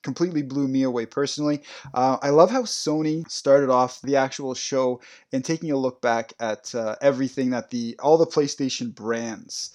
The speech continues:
that, you know, made our, made our little hearts so warm. And look back, looking back on, you know, God, God of War,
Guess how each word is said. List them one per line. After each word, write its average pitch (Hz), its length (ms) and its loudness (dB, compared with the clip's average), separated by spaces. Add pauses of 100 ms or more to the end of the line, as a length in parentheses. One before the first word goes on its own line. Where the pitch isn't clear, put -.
(260)
that, 117 200 -4
you 127 80 -2
know, 117 220 -6 (280)
made 139 300 4
our, 139 240 4
made 143 220 2
our 139 100 6
little 131 240 0
hearts 127 320 -2
so 139 180 -4
warm. 123 540 -4
And 131 100 -10
look 127 220 -4
back, 123 240 2 (160)
looking 131 300 -6
back 120 260 -2
on, 113 80 -8
you 110 80 -10
know, 107 80 -8
God, 113 420 -2
God 123 200 -2
of 120 140 -8
War, 165 500 2